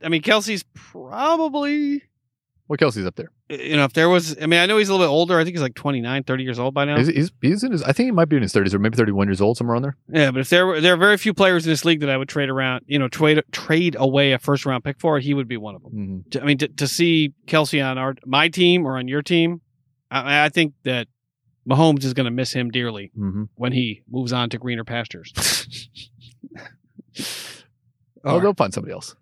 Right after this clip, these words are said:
Speaker 1: Well, I mean, maybe he'll open up a, you know, a, a habitat where they can
Speaker 2: <laughs>
Speaker 1: breed more
Speaker 2: Breed tight ends.
Speaker 1: <laughs> breed some more
Speaker 2: But it was,
Speaker 1: tight
Speaker 2: they
Speaker 1: ends.
Speaker 2: were a dying breed.
Speaker 1: Uh, well, they were.
Speaker 2: They
Speaker 1: I mean,
Speaker 2: were.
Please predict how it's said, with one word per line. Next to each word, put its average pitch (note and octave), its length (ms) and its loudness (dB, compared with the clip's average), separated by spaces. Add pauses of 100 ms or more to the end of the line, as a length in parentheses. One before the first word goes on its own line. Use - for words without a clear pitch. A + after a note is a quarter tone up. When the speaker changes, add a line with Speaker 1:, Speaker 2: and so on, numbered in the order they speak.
(160)
Speaker 1:
Well, B3+ 120 6
I E3+ 100 4
mean, F3 160 4
maybe D#3+ 240 4
he'll C#3 200 -2
open A#2+ 200 -6
up A2+ 160 -8
a, G#2 120 -8 (220)
you A#2 80 -18
know, A2 160 -8
a, G#2+ 160 -6 (140)
a A2 240 -8
habitat A2+ 500 -2
where A2+ 100 -10
they A2 100 -8
can G#2 220 -8 (220)
Speaker 2:
<laughs> - 240 -20
Speaker 1:
breed C3+ 340 0 (120)
more C3 260 -4
Speaker 2:
Breed A#2 320 2
tight G2+ 180 0
ends. F#2+ 240 -8
Speaker 1:
<laughs> - 20 -20
breed E3+ 200 -2
some A#3+ 220 -8
more D#3 80 4
Speaker 2:
But E3 80 6
it F#3 80 0
was, A#3 160 4
Speaker 1:
tight - 60 -2
Speaker 2:
they D3+ 60 4
Speaker 1:
ends. D3 120 2
Speaker 2:
were G3+ 80 6
a F3 80 0
dying D3 300 0
breed. A#3 320 -2 (100)
Speaker 1:
Uh, C#3 120 -6 (120)
well, D3 120 2
they E3 100 4
were. G#3 340 2
Speaker 2:
They A#2+ 80 2
Speaker 1:
I B2 40 4
mean, D3+ 80 2
Speaker 2:
were. F4+ 260 0